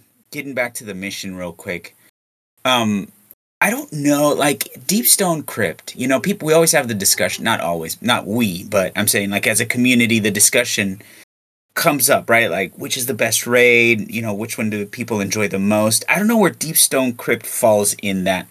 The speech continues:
list, right? I'm sure not very much towards the top, at least not in most. But I think the thing they do really well is just sort of the,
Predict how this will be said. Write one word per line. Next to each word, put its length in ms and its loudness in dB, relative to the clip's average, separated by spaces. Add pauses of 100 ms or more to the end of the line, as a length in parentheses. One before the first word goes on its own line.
list, 540 -2 (140)
right? 340 2
I'm 120 -2
sure 200 4
not 300 2 (400)
very 180 -4
much 300 -2
towards 320 -4
the 80 -6
top, 280 -2
at 80 -14
least 220 -4
not 160 -2
in 100 -4
most. 380 -4 (720)
But 100 4
I 60 0
think 160 0
the 80 8
thing 220 4
they 140 6
do 140 0
really 480 4
well 260 6
is 200 2
just 220 2
sort 180 0
of 120 -8
the, 360 -4